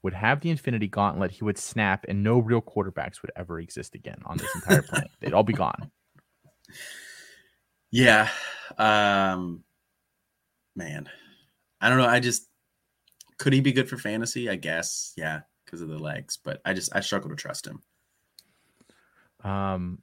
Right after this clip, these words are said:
Speaker 1: all right. Uh, speaking of, of, you know, potential quarterback battle, Colin, how about this one? Are we buying, dot, dot, dot, that the Cincinnati quarterback battle is over, that it is Evan Prater's job, no ifs,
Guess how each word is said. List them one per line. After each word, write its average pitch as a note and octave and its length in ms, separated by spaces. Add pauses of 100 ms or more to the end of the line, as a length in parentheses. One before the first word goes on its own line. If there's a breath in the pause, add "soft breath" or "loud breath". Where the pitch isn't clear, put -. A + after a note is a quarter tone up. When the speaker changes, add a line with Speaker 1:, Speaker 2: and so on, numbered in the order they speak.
Speaker 1:
all A#2+ 140
right. F#2+ 320
Uh, F2+ 240
speaking B2 420
of, G2+ 300
of, F2 360 (200 loud breath)
you F#2 120
know, F2 140
potential F2+ 340
quarterback F2 440
battle, F2 280
Colin, F2+ 400
how G2+ 120
about F#2+ 220
this F2 200
one? C#2 260
Are G2 140
we C3+ 100
buying, G2 520 (680)
dot, F#2 160
dot, A#2+ 120
dot, F2+ 200 (1040)
that G2+ 140
the G#2+ 80
Cincinnati C#3+ 520
quarterback A#2 600
battle G2 400
is F2+ 380
over, - 580
that F2 160
it E2+ 80
is F2+ 200
Evan F#2 260
Prater's F2 400
job, F#2+ 520
no F#2 280
ifs, - 300